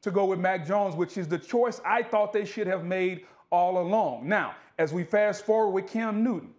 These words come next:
where does Cam Newton go? Because if he doesn't want to be a backup in New England,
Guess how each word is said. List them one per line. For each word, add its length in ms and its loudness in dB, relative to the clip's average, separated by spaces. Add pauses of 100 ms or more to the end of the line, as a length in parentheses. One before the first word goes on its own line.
(260)
where 240 2
does 160 -2
Cam 340 0
Newton 280 0
go? 320 -2 (560)
Because 320 2
if 80 -4
he 80 0
doesn't 260 4
want 100 4
to 80 0
be 120 2
a 60 2
backup 580 0
in 120 -4
New 160 -2
England, 440 -2